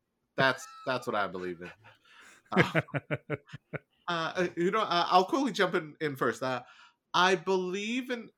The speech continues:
Speaker 1: aliens, very, um, similarly perhaps to, to what, you know, the, uh, you were mentioning, Matthew, earlier, but I believe in aliens only in so much the fact that I really don't think that humans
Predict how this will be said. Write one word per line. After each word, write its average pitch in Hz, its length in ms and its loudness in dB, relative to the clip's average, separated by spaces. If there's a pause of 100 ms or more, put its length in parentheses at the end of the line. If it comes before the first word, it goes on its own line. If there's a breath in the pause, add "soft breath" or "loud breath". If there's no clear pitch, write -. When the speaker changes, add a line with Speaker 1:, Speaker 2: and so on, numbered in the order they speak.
(120)
Speaker 1:
aliens, 139 840 -2
very, 180 340 0
um, 151 300 -2
similarly 170 840 0
perhaps 143 480 -6
to, 131 280 -4 (100)
to 123 200 -6
what, 127 300 -2 (240)
you 117 220 -8
know, 117 240 -4
the, 104 500 -10 (220)
uh, 104 60 -8
you 104 200 -6
were 104 100 -10
mentioning, 127 400 -12
Matthew, 107 320 -8
earlier, 107 280 -6
but 104 240 -6 (540)
I 160 120 -2
believe 202 500 -2
in 262 200 -8
aliens 156 540 -2 (160)
only 202 560 -6
in 165 220 -6
so 151 380 -2
much 135 400 -2
the 127 80 -6
fact 120 440 -6
that 110 280 -4 (920)
I 139 220 2
really 156 720 0
don't 139 500 -2
think 127 420 -4
that 120 320 -2
humans 123 500 -4